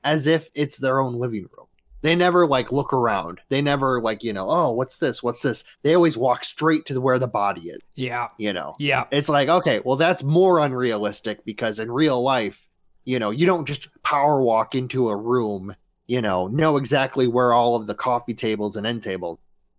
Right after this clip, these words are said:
Speaker 1: were, so you're not gonna bang your leg and shit. You look around a little bit. They just power walk right into a room. So, but yeah, it's, it's one of those things, like, the real police forces are made up of humans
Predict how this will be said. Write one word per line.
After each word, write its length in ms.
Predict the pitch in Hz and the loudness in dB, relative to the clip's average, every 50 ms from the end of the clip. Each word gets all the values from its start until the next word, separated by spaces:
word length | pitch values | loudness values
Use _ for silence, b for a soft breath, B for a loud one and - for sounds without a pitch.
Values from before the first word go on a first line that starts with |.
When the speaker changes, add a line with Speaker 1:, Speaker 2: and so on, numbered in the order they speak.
| _ _ _ | _ _ _
Speaker 1:
were, 180 | 131 127 123 120 | -2 -2 -2 0
so 140 | - 156 | 0 0
you're 140 | 156 135 127 | 2 2 2
not 180 | 127 123 117 - | 2 0 0 -2
gonna 140 | 127 117 107 | -4 -4 -4
bang 280 | - - 117 113 113 110 | -2 0 0 0 0 0
your 140 | 104 101 101 | -2 0 0
leg 220 | 107 104 104 101 | 0 0 0 -2
and 140 | 95 87 - | -8 -10 -8
shit. 260 | - - - - - _ b b b | -10 -10 -10 -12 -18 _ b b b
You 120 | - 139 147 | 2 4 4
look 160 | 160 156 - | 4 4 4
around 300 | 123 123 120 113 104 95 | 2 2 2 2 0 -2
a 40 | 95 | -2
little 340 | 98 107 113 107 107 95 | -2 -2 -2 -2 -2 -4
bit. 220 | - - 78 - - _ b b b | -4 -8 -10 -10 -10 _ b b b
They 160 | - 151 170 | 2 2 2
just 160 | 170 156 143 - | 2 2 -2 -2
power 300 | - 143 139 127 117 110 | 0 0 2 2 2 2
walk 260 | 101 101 95 - - | 0 -2 -2 -2 0
right 160 | 113 113 107 | 0 0 0
into 240 | 101 101 - 107 104 | -2 -10 -6 -4 -4
a 60 | 92 | -4
room. 400 | 90 95 101 104 82 67 95 104 _ _ - | -4 -6 -8 -8 -8 -10 -16 -20 _ _ -16
So, 360 | - - 113 87 69 - - B B B B B B | -8 -6 -4 -4 -4 -6 -10 B B B B B B
but 160 | 170 180 185 | 4 6 6
yeah, 140 | 185 165 147 | 6 6 6
it's, 320 | 156 175 175 - - - _ _ _ _ _ _ B B B B B B B _ _ _ _ _ _ | 4 2 2 0 -10 -10 _ _ _ _ _ _ B B B B B B B _ _ _ _ _ _
it's 300 | - - - - - - | -4 -4 -4 -4 -8 -6
one 180 | 147 151 202 262 | -2 0 0 2
of 60 | 269 | 2
those 200 | 240 202 170 - | 2 2 0 0
things, 280 | - 185 175 185 170 - | 0 0 2 2 0 -2
like, 340 | 151 139 131 120 - - _ _ _ | -2 -2 -2 -2 -6 -12 _ _ _
the 160 | 143 143 165 | -2 0 0
real 320 | 160 139 151 185 220 233 - | 2 2 0 2 2 0 0
police 300 | - - 156 160 160 - | -2 -2 -2 -2 -2 -2
forces 400 | - 160 156 160 147 156 156 139 | -2 -2 -2 -2 -2 -4 -8 -6
are 260 | - 123 127 143 139 | -4 -2 0 0 0
made 220 | 135 127 123 123 | 0 -2 0 -2
up 120 | 127 - - | -2 -2 -4
of 140 | 110 - - | -8 -8 -6
humans 600 | - 123 127 131 147 156 180 190 190 - - | -6 -6 -4 -2 -2 -4 -4 -6 -10 -14 -16